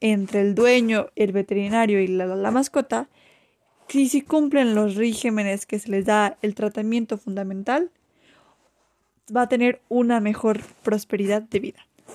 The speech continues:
Obviamente también con ejercicio, con su alimentación y dieta correcta y con la, y con la insulinoterapia, se puede, que se puede controlar con éxito y la salud del animalito va a estar muy bien. Bueno,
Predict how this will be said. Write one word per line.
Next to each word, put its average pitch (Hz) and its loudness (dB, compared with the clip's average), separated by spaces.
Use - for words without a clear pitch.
Obviamente 262 2
también 202 -4
con 220 -4
ejercicio, 208 -2
con 196 -12
su 208 -6
alimentación 196 -6
y 208 -2
dieta 196 -4
correcta - -6
y 233 -4
con 226 -2
la, 214 0
y 226 -2
con 233 -2
la 226 2
insulinoterapia, 214 -2
se 262 0
puede, 247 2
que 233 -4
se 233 -4
puede 277 0
controlar 285 0
con 214 -4
éxito 320 -2
y - -6
la 208 2
salud 220 -2
del 233 0
animalito 202 -4
va 220 -6
a - -6
estar 220 -10
muy 226 0
bien. 190 -10
Bueno, 240 -2